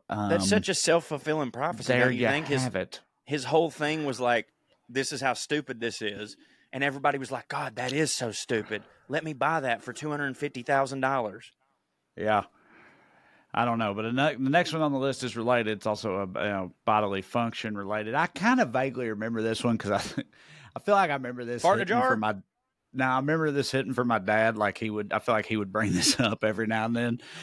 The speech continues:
Speaker 2: I'm sure it's gonna have the exact opposite effect on your dad, whether you heard of it at the time or not. But you ever heard of Piss Christ? <laughs>
Speaker 1: Oh, I love Piss Christ. Yeah. It was,
Speaker 2: Okay,
Speaker 1: it was,
Speaker 2: all right,
Speaker 1: it was,
Speaker 2: so
Speaker 1: hold
Speaker 2: you
Speaker 1: up. Wasn't it Christ suspended in piss was the full name?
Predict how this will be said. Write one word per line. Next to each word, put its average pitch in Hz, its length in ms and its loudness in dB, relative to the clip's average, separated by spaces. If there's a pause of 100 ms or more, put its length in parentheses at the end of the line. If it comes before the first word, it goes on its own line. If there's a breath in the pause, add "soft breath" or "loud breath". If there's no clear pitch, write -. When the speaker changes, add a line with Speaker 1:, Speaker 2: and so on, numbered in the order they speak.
(100)
Speaker 2:
I'm 120 120 -16
sure 117 160 0
it's 92 100 -2
gonna 113 120 2
have 101 80 0
the 104 60 -2
exact 104 320 -2
opposite 104 340 -2
effect 98 300 -2
on 95 140 -4
your 104 140 -2
dad, 92 280 2
whether 95 220 0
you 95 100 0
heard 101 160 2
of 95 140 2
it 92 80 -4
at 92 140 -2
the - 60 -20
time 95 320 0
or 92 60 -4
not. 98 420 -2
But 113 220 -4
you 131 80 -4
ever 131 140 -4
heard 139 180 -2
of 98 80 -6 (120)
Piss 156 320 4
Christ? 147 720 0
<laughs> - 300 -8
Speaker 1:
Oh, 185 200 6
I 151 120 6
love 151 340 -4
Piss 147 300 -4
Christ. 120 360 0
Yeah. 147 220 2 (280 loud breath)
It 156 120 -2
was, 170 100 -2
Speaker 2:
Okay, 127 220 -4
Speaker 1:
it 196 100 0
was, 196 140 2
Speaker 2:
all 226 60 -2
right, - 40 2
Speaker 1:
it 226 60 4
was, 233 160 2
Speaker 2:
so 214 100 4
Speaker 1:
hold 247 160 2
Speaker 2:
you 277 60 0
Speaker 1:
up. 170 140 -6
Wasn't 226 260 -2
it 208 160 -6
Christ 185 500 2
suspended 196 540 -2
in 202 140 -6
piss 214 340 0
was 147 160 -4
the 127 80 2
full 170 240 2
name? 185 400 2